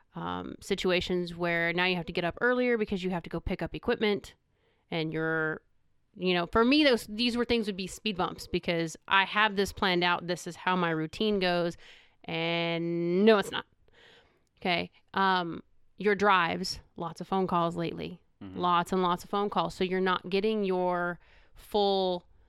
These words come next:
Speaker 1: um, download of Ed Mylett or Jocko or whoever you're listening to at the time. So your, what feeds you,
Speaker 2: Mm-hmm.
Speaker 1: your portions were smaller.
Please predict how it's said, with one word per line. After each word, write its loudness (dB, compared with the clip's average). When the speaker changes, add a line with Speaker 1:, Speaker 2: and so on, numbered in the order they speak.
Speaker 1:
um, -6
download 2
of -2
Ed 4
Mylett 0
or -6
Jocko 4
or -2
whoever 4
you're 2
listening 4
to 4
at 0
the -6
time. 0
So 2
your, 2
what 4
feeds -2
you, 2
Speaker 2:
Mm-hmm. -16
Speaker 1:
your 2
portions 2
were -4
smaller. -2